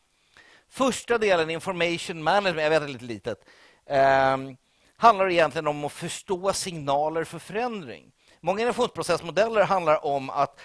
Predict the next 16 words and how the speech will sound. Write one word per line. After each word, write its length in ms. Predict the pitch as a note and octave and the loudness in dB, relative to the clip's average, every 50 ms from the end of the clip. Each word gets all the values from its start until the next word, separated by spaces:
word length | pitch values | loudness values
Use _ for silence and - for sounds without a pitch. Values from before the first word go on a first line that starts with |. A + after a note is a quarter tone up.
| - - - _ | -20 -20 -16 _
det 80 | D3 | -14
börjar 720 | C3+ A#2 - G#3+ A#3+ G3 D3+ B2+ B2 B2+ C#3 G3+ A3 A3+ G#3 | -14 -6 -2 0 0 0 0 -2 -6 -4 -2 0 0 0 0
med 360 | F3 D3+ D3+ D3 D3 D3 D3 | -2 -4 -4 -2 -2 0 0
att 120 | C#3 - | -2 -4
vi 80 | D3+ C#3 | -6 -10
får 180 | - D3+ C3 | -8 -8 -8
en 60 | A#2+ G#2 | -8 -8
briljant 500 | B2 C3+ C3 C3 A2+ A2+ A#2 G#2+ - C3+ | -8 -8 -6 -6 -6 -6 -8 -10 -12 -12
idé. 340 | C#3+ F#3+ A3 A2 C#2 A1+ - - _ _ _ _ _ _ _ _ _ _ _ _ _ _ _ _ _ _ _ _ _ _ _ _ _ _ _ _ _ _ _ _ _ _ _ _ _ _ _ _ _ _ _ _ _ _ _ _ _ | -10 -10 -10 -10 -12 -16 -20 -20 _ _ _ _ _ _ _ _ _ _ _ _ _ _ _ _ _ _ _ _ _ _ _ _ _ _ _ _ _ _ _ _ _ _ _ _ _ _ _ _ _ _ _ _ _ _ _ _ _
Det 100 | - G#3+ | -4 -2
är 40 | C#4 | -2
inte 200 | D4 - D#4+ C4+ | 0 -2 -4 -4
så 80 | B3+ C#4 | -4 0
dumt 260 | B3+ C4 A#3+ A3 F#3+ | 2 4 4 2 4
tänkt, 400 | - C4+ B3+ G3 C#3+ B2+ G2+ G2+ | 4 4 4 4 2 -4 -4 -2
va? 220 | G2 F#2+ A#2+ - | -2 -2 -2 -2